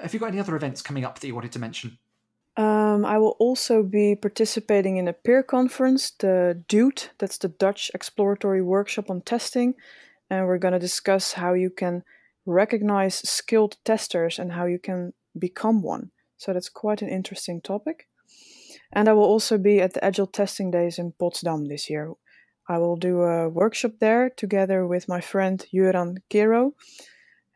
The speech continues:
Speaker 2: And our workshop is called Mind Busters, Test Your Mind. So it will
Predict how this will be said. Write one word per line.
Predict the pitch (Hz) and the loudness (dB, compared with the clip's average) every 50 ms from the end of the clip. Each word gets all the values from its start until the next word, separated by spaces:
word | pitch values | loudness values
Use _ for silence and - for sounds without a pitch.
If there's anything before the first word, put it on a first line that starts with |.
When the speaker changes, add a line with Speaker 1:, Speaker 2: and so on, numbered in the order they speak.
| _ _ - | _ _ 0
Speaker 2:
And | 190 190 190 190 | 2 2 2 4
our | - 190 190 | 4 4 4
workshop | 185 196 202 208 - - 208 190 196 | 4 4 2 2 2 0 -2 0 0
is | 196 - | -4 -6
called | - - 202 190 185 185 - | -2 -2 0 0 0 -2 -4
Mind | 190 185 185 190 202 208 208 190 180 165 | -2 0 2 2 2 2 0 -2 -2 -4
Busters, | 165 175 170 - - - 170 165 165 - - - | -4 -2 -2 -4 -6 -4 -4 -4 -4 -6 -10 -8
Test | - - 208 190 - - - - | -2 0 0 0 0 -4 -4 -4
Your | 180 175 | -4 -2
Mind. | 175 175 180 175 165 151 160 - - | -2 0 0 2 2 0 -2 -4 -8
So | - - 175 175 175 | -8 -4 -2 -2 -2
it | 170 175 | -4 -2
will | 180 185 185 185 185 185 185 | -2 0 0 2 0 -2 -4